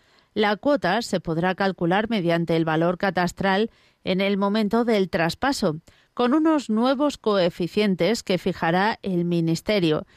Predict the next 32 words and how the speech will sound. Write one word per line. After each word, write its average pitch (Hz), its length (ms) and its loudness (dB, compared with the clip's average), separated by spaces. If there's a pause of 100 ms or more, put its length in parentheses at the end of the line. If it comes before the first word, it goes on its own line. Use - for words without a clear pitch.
(200)
y 220 80 -4
que 240 180 0
reflejarán 202 960 0
la 170 200 2
realidad 170 600 0
inmobiliaria, 180 1000 0 (300)
o 240 160 0
mediante 247 460 0
otra 240 280 2
opción 202 480 -2
que 202 160 -2
consistirá 185 840 0
en 180 120 -2
valorar 170 560 0 (340)
la 208 200 0
diferencia 226 840 0
entre 170 360 0
el 180 100 4
valor 240 320 2
de 220 140 0
compra 247 400 0
y 240 80 2
el 247 120 2
de 214 100 0
venta, 180 460 0 (260)
según 180 880 -2
ha 185 240 -2
confirmado 185 680 0
el 233 80 2
Ministerio 208 580 0
de 233 100 0
Hacienda. 156 540 -2